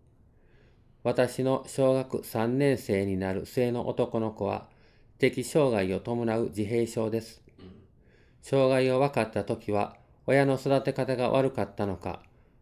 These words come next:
どうすれば治るのか、随分悩みました。でも、同じ境遇の先輩の人たちに教えられ、励まされ、何とかやってくることができました。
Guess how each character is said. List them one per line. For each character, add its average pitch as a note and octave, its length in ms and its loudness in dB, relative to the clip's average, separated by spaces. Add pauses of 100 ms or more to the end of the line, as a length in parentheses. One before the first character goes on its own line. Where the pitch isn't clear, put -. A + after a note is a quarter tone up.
(120)
ど C3+ 140 6
う - 20 4
す C#3 140 -6
れ C3 120 4
ば G#2 120 2
治 A#2 260 2
る A#2 80 0
の G#2+ 140 0
か、 F#2 260 -8 (200)
随 C#3 240 4
分 F#2+ 240 -2
悩 A2+ 200 2
み G#2+ 120 2
ま G2 140 -2
し - 120 -12
た。 - 140 -20 (1160)
で C3 120 2
も、 B2 240 0
同 A#2 220 0
じ B2 100 0
境 C#3+ 320 4
遇 C3+ 220 2
の C3 280 0
先 A2+ 300 -2
輩 A#2 160 0
の B2 160 -2
人 C#3 180 0
た A2 140 -2
ち G#2+ 140 -8
に F#2 180 -4 (280)
教 A2+ 60 -6 (120)
え A#2 180 2
ら G#2+ 140 0
れ、 - 160 -6 (160)
励 B2 260 0
ま A#2 100 0
さ A2+ 140 -2
れ、 F#2 240 -4
何 B2 240 0
と D3+ 140 0
か A2+ 80 0
や A#2+ 140 2
っ - 100 -10
て C3 140 -2
く - 120 -4
る F#2+ 80 -2
こ B2+ 140 -2
と C3 100 -2
が F#2+ 100 0
で F2 120 -8
き - 100 -12
ま E2+ 140 -10
し - 80 -18
た。 - 140 -20